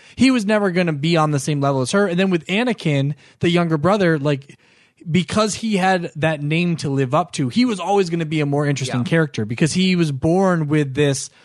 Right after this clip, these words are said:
Speaker 1: weight on his shoulders that Jason and Jaina were never gonna have. They were never gonna fully understand that. And if I remember correctly,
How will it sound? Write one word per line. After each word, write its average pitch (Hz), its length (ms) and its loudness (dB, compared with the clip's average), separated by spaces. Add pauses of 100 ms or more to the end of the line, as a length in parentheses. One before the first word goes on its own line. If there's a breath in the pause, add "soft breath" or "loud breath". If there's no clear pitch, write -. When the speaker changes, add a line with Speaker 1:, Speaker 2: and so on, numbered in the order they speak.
(140)
Speaker 1:
weight 165 460 2
on 139 160 0
his 139 160 0
shoulders 151 400 0
that 135 140 -4
Jason 170 420 0
and 147 100 -2
Jaina 175 380 2
were 131 120 2
never 131 260 0
gonna 117 180 -2
have. 110 440 -4
They 165 120 2
were 156 100 2
never 151 220 -2
gonna 139 160 -6
fully 131 240 -6
understand 120 440 -6
that. 101 240 -12 (340 soft breath)
And 156 100 0
if 151 80 0
I 220 80 2
remember 226 340 0
correctly, 147 580 -2